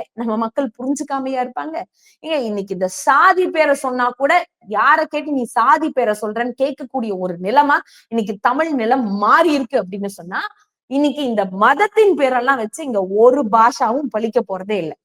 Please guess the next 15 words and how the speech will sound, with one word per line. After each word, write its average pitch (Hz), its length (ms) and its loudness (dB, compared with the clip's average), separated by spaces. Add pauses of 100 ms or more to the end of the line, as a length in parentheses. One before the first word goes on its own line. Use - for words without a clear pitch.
(320)
அதனாலதான் 254 600 2 (340)
என்னதான் 262 600 2
கூட்டம் 262 400 -6
கூடி 247 320 -4
அங்க 214 300 -2
என்னதான் 254 480 0
போர்க்களத்துக்கு 262 640 -2
நீங்க 226 300 -4
பிளான் 226 400 2
பண்ணினாலும் 208 640 -2 (420)
எதுவுமே 247 400 2 (120)
நடக்கல 226 480 0 (160)
அப்படிங்கறதுதான் 202 680 -2
உண்மை. 214 240 -6
அன்னைக்கு 185 420 -8